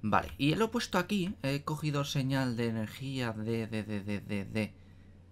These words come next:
de aquí detrás, por aquí. Un cable por bajo, ¿vale? Aquí. Eh, y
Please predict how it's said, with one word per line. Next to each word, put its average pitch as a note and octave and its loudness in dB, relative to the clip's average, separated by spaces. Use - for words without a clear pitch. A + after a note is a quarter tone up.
de G#2 4
aquí G2+ 0
detrás, C3 4
por G#2 -2
aquí. D3 -2
Un F#2 -4
cable G2+ 4
por G2 0
bajo, D3+ 0
¿vale? B2 -4
Aquí. F#2 -6
Eh, A#2 2
y A2 -2